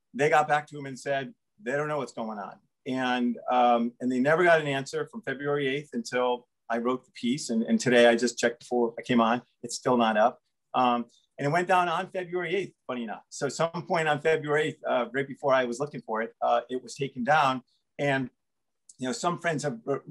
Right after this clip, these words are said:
reached out to me saying, "You think this is a licensing issue?" It's one hundred percent not a licensing issue.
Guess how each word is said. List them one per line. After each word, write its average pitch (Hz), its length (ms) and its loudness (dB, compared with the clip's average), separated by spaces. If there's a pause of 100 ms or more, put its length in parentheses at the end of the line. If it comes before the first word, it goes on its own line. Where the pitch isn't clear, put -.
(120)
reached 143 300 0
out 135 180 6
to 147 80 -8
me 143 80 -2
saying, 135 280 -2 (200)
"You 135 80 -4
think 170 140 2
this 151 160 -4
is 139 80 -4
a 127 60 2
licensing 123 560 0
issue?" 104 200 -8 (100)
It's 120 140 -6
one 143 200 4
hundred 160 240 2
percent - 320 -2
not 127 140 2
a 123 60 4
licensing 117 500 0
issue. 104 240 -10